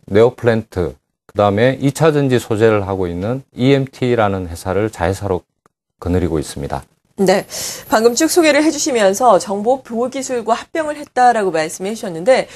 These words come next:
Speaker 2: 이 합병을 통해서 어떤 시너지 효과를 얻을 수 있는 건가요?
Speaker 1: 어, 정보 보호 기술은, 어, 유선 쪽, 특히 그 위협 관리 시스템 쪽 티엠에스라고 하는 분야에서는, 어,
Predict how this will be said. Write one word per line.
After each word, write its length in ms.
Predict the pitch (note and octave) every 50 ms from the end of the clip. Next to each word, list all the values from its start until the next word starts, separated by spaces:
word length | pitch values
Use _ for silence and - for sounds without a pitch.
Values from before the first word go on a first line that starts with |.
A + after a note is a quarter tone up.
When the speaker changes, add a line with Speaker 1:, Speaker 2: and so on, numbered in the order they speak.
| - - -
Speaker 2:
이 80 | A3 A#3
합병을 420 | C4+ F4+ - G4 F4+ F4+ F4 E4+
통해서 340 | - F4 D4+ C#4+ C#4+ D#4 C#4+
어떤 380 | B3 D3 E3+ F3+ - C#4 D4
시너지 400 | D4+ - D#4+ D#4+ E4 D#4+ D#4+ -
효과를 500 | C#4 B3+ C#4 - _ B3+ A#3+ A3 A3 G3+ E3 G#2+
얻을 220 | D#3 - G3+ G3+
수 120 | G3+ -
있는 220 | F3+ D#3 D3 D3 D#3+
건가요? 420 | F3 F3 E3+ D#3+ E3 A3+ C4 G3+ - _ _ _ _ _ _ _ _ _ _ _ _ _ _ _
Speaker 1:
어, 400 | - G#2+ G#2+ A2 G#2+ G#2 G#2 G2+
정보 380 | - - C#3+ D#3+ F3 F3 F3+ F3+
보호 240 | E3+ E3 D3+ D3 C#3+
기술은, 720 | C3+ A#2+ G#2+ - - A#2 B2 B2+ B2 G#2+ F2+ D#2+ D#2 - _ _ _ _ _
어, 220 | F2+ F2+ F2 D#2 E2
유선 480 | E2+ G2 G#2 G2+ - D#3+ D#3 D3+ D3
쪽, 300 | - D#3 D3+ C#3 - _ _ _ _ _ -
특히 440 | D#3+ D#3 - - D#3+ C3 A2+ G2 -
그 300 | - F#2+ F#2 F2+ F2 F#2+
위협 320 | C3 D#3 E3+ D#3+ - _
관리 280 | C#3+ A#2+ A2 G#2+ G#2 G2+
시스템 480 | - - - - - - A#2 G#2 F#2+
쪽 220 | F2 - G2 F#2 - _ _ _ _ _ _ _ _ -
티엠에스라고 840 | - - E3+ E3 E3 E3+ E3 - - - C3+ B2+ A2+ G#2 G2+ G2
하는 280 | F2+ G2 G#2 G#2 G#2 G2
분야에서는, 840 | - A2+ A2+ A2+ A2 G#2 F#2+ F2 - - G2 F#2 F#2+ F2+ E2 D2+ D2+ - _ _ _ _ _ _ _
어, 360 | - D#2+ D#2+ D#2 D#2 D#2+ -